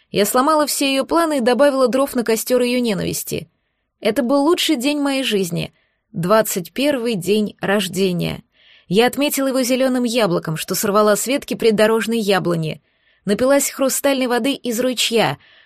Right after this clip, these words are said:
мгновенно избавившись от усталости и боли в мышцах и стертых пятках. Именно благодаря этой своей особенности я сумела уйти так далеко пешком.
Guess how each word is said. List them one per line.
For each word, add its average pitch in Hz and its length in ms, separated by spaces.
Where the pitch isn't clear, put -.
мгновенно 240 520
избавившись 226 560
от - 220
усталости 254 540
и - 20
боли 240 240
в 214 100
мышцах 262 400
и - 100
стертых 247 480
пятках. 185 520
Именно 294 360
благодаря 247 600
этой 277 300
своей 196 280
особенности 202 720
я 190 140
сумела 285 380
уйти 277 240
так 240 180
далеко 247 300
пешком. 202 580